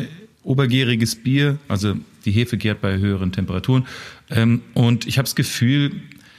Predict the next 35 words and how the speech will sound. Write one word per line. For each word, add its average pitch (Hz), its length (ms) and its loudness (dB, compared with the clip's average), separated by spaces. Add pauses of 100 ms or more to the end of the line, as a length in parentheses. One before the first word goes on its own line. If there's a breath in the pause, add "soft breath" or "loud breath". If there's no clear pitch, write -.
(240 loud breath)
bei 117 100 -2
diesen 117 220 4
Session, 123 560 2 (340)
Session, 113 920 2
ähm, 107 760 2
äh, - 560 -12 (180)
Pale 117 340 2
Ales, 107 540 0
bei 104 160 -4
den 101 280 0 (460 loud breath)
American 117 520 2
Pale 113 340 0
Ales 110 440 0
und 113 200 -2
auch - 120 -4
bei 123 100 0
diesem 110 220 2
Golden 123 340 2
Ale, 104 220 0 (240 loud breath)
man 110 180 2
hat 131 140 2
sehr 131 220 2
viel 123 240 0
Spielraum. 92 720 0
Also 101 160 2
da, 107 80 2
da - 240 -4
ist - 280 -2
nichts 135 260 0
wirklich - 260 -2
in 113 80 4
Stein 123 400 0
gemeißelt. 87 600 -2
Ich - 120 -8
glaube, 113 260 2